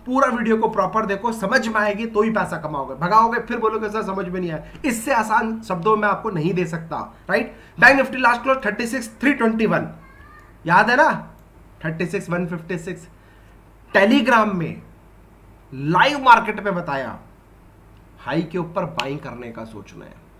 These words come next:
कल advance prediction में बता दिया था, वन फिफ्टी सिक्स के ऊपर only think for the buy। और आज और कल नहीं,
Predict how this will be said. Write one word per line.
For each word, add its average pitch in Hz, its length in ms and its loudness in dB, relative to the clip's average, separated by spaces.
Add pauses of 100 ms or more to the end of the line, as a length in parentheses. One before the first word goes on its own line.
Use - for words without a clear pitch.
(520)
कल 277 200 8
advance 254 520 6
prediction 269 480 -2
में 254 120 6
बता 214 240 6
दिया 190 200 0
था, 156 300 -4
वन 196 140 0
फिफ्टी 196 340 -6
सिक्स - 240 -12
के 196 100 -6
ऊपर 180 200 -2 (140)
only 180 320 0
think 165 160 -4
for 160 140 -6
the 147 180 -8
buy। 127 80 -6 (180)
और 220 220 4
आज 247 360 6
और 254 200 0
कल 262 200 2
नहीं, 262 380 0